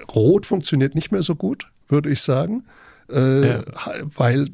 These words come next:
Speaker 1: da eben A-, Assoziationen in Richtung, äh, Totalitarismus
Speaker 2: Ja.
Speaker 1: aus-, äh, gehen. Also das ist ein interessanter Begriff, dass selbst ein, äh, äh, interessanter Sachverhalt, dass selbst einfachste Wörter,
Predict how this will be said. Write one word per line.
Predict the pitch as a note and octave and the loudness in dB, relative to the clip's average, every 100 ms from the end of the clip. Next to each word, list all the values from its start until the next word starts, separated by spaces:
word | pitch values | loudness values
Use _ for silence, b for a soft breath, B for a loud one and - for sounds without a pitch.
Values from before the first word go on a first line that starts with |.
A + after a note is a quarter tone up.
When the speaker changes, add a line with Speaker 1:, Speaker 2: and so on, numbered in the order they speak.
| - | -6
Speaker 1:
da | - B2+ B2+ | 0 0 0
eben | - C3 C3+ | -2 -2 -2
A-, | - - - E3+ - | -4 -14 -18 -20 -14
Assoziationen | - A#2+ D3 A2+ C#3 - D3+ C#3+ C#3 | -2 0 2 0 -2 -2 0 2 0
in | C3 | 0
Richtung, | B2 B2 - B2 B2 D3+ - | -2 -2 -2 -2 -2 -6 -6
äh, | - A#2 A#2 D3+ | -2 0 0 -4
Totalitarismus | - C3+ A#2+ A2 A#2+ A2 G#2+ F3+ E3+ | -4 -2 0 -2 0 0 0 0 -2
Speaker 2:
Ja. | F3+ | -2
Speaker 1:
aus-, | F3 - - | -2 -6 -8
äh, | D#3 D3+ | -2 -2
gehen. | E3 C#3 D#3+ A3+ B B B B - | 0 -2 -2 -4 B B B B -4
Also | D3+ | 0
das | D#3 D#3 | 2 0
ist | A#3 - | -2 -2
ein | F#3 | 0
interessanter | D3+ E3 D3+ D3+ D#3 D3 | 0 0 0 0 0 -2
Begriff, | D3 D#3 - | -2 -2 -2
dass | C3+ - | -2 0
selbst | B2+ - - | 0 -2 -6
ein, | - D3 F#3 - | -4 -2 -2 -2
äh, | E3 | -2
äh, | D#3 C3+ C#3+ D#3 - E3 C#3+ | 0 0 -2 -6 -6 -6 -2
interessanter | D3+ B2 A2+ C3 D3 | 0 0 0 0 0
Sachverhalt, | C3+ B2+ C3+ A#2+ | 0 0 -2 0
dass | B2 | -2
selbst | D#3 B2+ - B B - | -2 -4 -8 B B -4
einfachste | D#3+ G#3 - E3 - - D3 B2 | 0 0 0 -4 -2 -2 0 2
Wörter, | C#3+ D#3 G#2+ | 2 0 -4